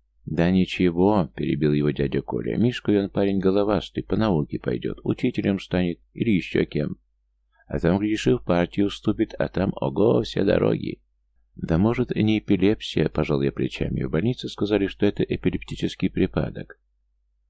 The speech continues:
Сделал вид, что не могу вспомнить подробности, пожал плечами и сделал аккуратный вброс. Такое бывает, когда по башке крепко получишь. Не обязательно, что потом припадки повторяться будут.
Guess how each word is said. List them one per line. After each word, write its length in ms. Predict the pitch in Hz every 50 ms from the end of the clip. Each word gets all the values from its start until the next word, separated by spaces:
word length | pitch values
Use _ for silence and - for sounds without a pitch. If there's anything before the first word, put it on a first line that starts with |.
| _ _ _ _ -
Сделал 380 | 76 73 82 107 120 120 127 120
вид, 120 | 127 123
что 200 | - - - 120
не 100 | 107 110
могу 220 | 107 107 104 107 107
вспомнить 440 | - - - 104 101 104 95 -
подробности, 640 | - - 85 80 90 98 110 107 110 107 - - -
пожал 360 | 92 - 90 85 - 95 90
плечами 560 | - - 76 69 - - 76 82 95 101 110 107
и 160 | - - 78
сделал 340 | 69 76 82 87 98 - -
аккуратный 580 | - - - - 69 73 76 76 - 80 80 76
вброс. 440 | 67 62 60 50 50 - - - _ _ _ _ _ _ _ _ _ _ _ _ _ _ _ _ _ _ _ _ -
Такое 320 | - - - 131 135 131
бывает, 420 | 127 139 143 147 151 135 98 - -
когда 320 | - 71 69 71 69 65
по 100 | - -
башке 380 | 78 82 90 - - - 85 80
крепко 400 | - - 78 71 - - - 82
получишь. 640 | - 95 95 82 69 - - - - - - _ _ -
Не 120 | - 98
обязательно, 440 | 110 110 123 131 151 147 - - 110
что 180 | 92 - - 90
потом 320 | - 90 90 - 104 101
припадки 440 | 90 98 95 - 92 92 - - -
повторяться 600 | - 87 87 - - 95 90 73 65 - - -
будут. 300 | - - 50 50 50 -